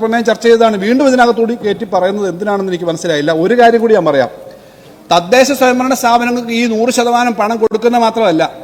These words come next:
അങ്ങുൾപ്പെടെയുള്ള, ഞാനുൾപ്പെടെയുള്ള നമ്മുടെ എല്ലാം പഞ്ചായ-, പിന്നെ മണ്ഡലങ്ങളിൽ ആയിരം കോടി രൂപയാണ് സി എം എം എൽ ആർ പി ഇപ്പം മുഖ്യമന്ത്രിയുടെ ഗ്രാമീണ റോഡ് പദ്ധതിക്കായിട്ട് ഇപ്പം നമ്മൾ കൊടുത്ത ആയിരം കോടി രൂപ, ആ ആയിരം കോടി രൂപയ്ക്ക് തടസ്സം വരാതെ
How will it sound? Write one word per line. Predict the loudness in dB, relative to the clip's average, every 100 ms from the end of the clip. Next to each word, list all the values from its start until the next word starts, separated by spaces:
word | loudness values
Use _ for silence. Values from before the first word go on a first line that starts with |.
| -2
അങ്ങുൾപ്പെടെയുള്ള, | 0 2 0 0 0 0 0 -4 -2
ഞാനുൾപ്പെടെയുള്ള | 0 2 0 0 0 0 -2 -2
നമ്മുടെ | -2 -2
എല്ലാം | 0 2 2 2
പഞ്ചായ-, | 0 -2 -2 -6
പിന്നെ | -4 -4 -4 -8 -6
മണ്ഡലങ്ങളിൽ | -4 0 0 0 -4 -8 -16 -20 -20 -16 -4 2
ആയിരം | 4 6 4 6
കോടി | 6 6
രൂപയാണ് | 6 4 4 0
സി | -2
എം | -2
എം | -2
എൽ | -2 -2
ആർ | -2
പി | -6
ഇപ്പം | -6 -6 -10 -16 -12 -10
മുഖ്യമന്ത്രിയുടെ | -6 -4 -2 0 2 0 0
ഗ്രാമീണ | 2 2 2 -2
റോഡ് | -2 0
പദ്ധതിക്കായിട്ട് | -2 -2 -4 0 0 -2 -8 -12 -20 -20 -20 -20 -8
ഇപ്പം | -4
നമ്മൾ | -2 0
കൊടുത്ത | -2 2 4
ആയിരം | 6 6 8
കോടി | 6 4
രൂപ, | 0 -2 -2
ആ | 0 4
ആയിരം | 6 6 6
കോടി | 6 6
രൂപയ്ക്ക് | 2 2 0
തടസ്സം | 0 0 0 2
വരാതെ | 2 2